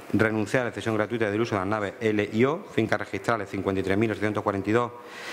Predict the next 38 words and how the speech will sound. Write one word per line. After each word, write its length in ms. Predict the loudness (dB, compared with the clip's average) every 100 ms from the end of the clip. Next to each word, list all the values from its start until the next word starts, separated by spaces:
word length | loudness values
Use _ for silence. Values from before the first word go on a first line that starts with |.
| -4 2
de 160 | 2
cuatro 340 | 4 0 2 0
mil 160 | 0
ciento 300 | 2 0 0
noventa 160 | -2 -2
y 40 |
tres 120 | 0
metros 280 | 0 0 -2
cuadrados 440 | -2 0 0 -2 -2
y 80 | 0
cincuenta 360 | 2 2 2
y 20 | 2
tres 140 | 2
mil 180 | 2 2
ochocientos 480 | -2 -2 -2 -2 0
cuarenta 280 | -2 0
y 20 | -2
ocho 160 | 0
de 80 | 0
novecientos 440 | 0 0 0 2
un 100 | 2
metros 200 | 2 0
cuadrados, 360 | 0 0 0 -4 -6
que 80 | -8
fueron 220 | 0 0
acordados 340 | 2 0 0 0
en 60 |
Consejo 260 | -2 -4 0
de 60 | 2
Gobierno 300 | 2 2 0
el 40 |
trece 220 | -2 -2
de 80 | 0
mayo 160 | 2 0
del 60 |
dos 100 | 2
mil 160 | 2 2
quince, 420 | 2 2 2 -2